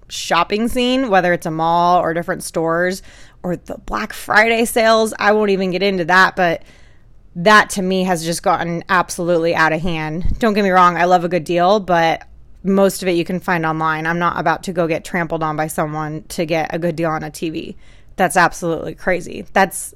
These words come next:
like, honestly just really sad and goes to prove this entire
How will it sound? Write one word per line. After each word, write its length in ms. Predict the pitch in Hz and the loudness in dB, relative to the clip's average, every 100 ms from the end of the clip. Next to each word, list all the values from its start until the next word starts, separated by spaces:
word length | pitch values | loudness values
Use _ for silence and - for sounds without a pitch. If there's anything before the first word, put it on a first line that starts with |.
| - | -6
like, 180 | 196 175 | -4 -2
honestly 480 | 190 185 208 - 247 | 0 0 0 0 2
just 220 | 208 196 | 2 -2
really 260 | 170 175 180 | -2 -2 -2
sad 500 | - 165 160 180 214 - - - - - | 0 2 4 2 -2 -10 -20 -20 -10 -2
and 460 | 190 180 175 170 - | 2 2 2 -2 -4
goes 320 | 180 185 185 - | 2 4 2 0
to 100 | 185 | -6
prove 380 | - 180 170 | -2 0 0
this 220 | 160 170 185 | 0 -2 -2
entire 600 | 170 185 165 156 156 | -4 0 2 2 0